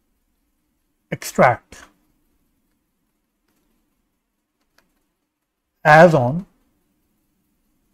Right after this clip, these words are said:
thirty-first March two thousand twenty-two। एक छोटा सा मैं ट्रायल बैलेंस का एक्सट्रैक्ट दे रहा हूं आपको, बनाते रहना, लिखते रहना मेरे साथ साथ। इसमें लिखना आप सबसे पहले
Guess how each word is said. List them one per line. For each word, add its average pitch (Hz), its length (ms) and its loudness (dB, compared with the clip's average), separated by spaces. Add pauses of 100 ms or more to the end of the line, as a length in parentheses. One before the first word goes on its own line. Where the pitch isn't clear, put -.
(260)
thirty-first 165 640 -2
March 123 280 -12 (1120)
two 214 220 2
thousand 147 420 -4
twenty-two। 147 460 -6 (1000)
एक 180 180 -2
छोटा 175 340 2
सा 185 100 0
मैं 165 120 -2
ट्रायल 147 300 0
बैलेंस 120 320 -6
का 185 180 -6 (1080)
एक्सट्रैक्ट 170 400 0
दे 143 100 -2
रहा 123 100 -4
हूं 113 120 -10
आपको, 165 320 -12 (1700)
बनाते 135 340 0
रहना, 160 220 2
लिखते 151 280 -4
रहना 147 220 -2
मेरे 151 160 -4
साथ 147 160 -2
साथ। 175 200 -4 (1400)
इसमें 180 280 0
लिखना 165 260 2
आप 147 80 0
सबसे 147 260 -10
पहले 139 220 -2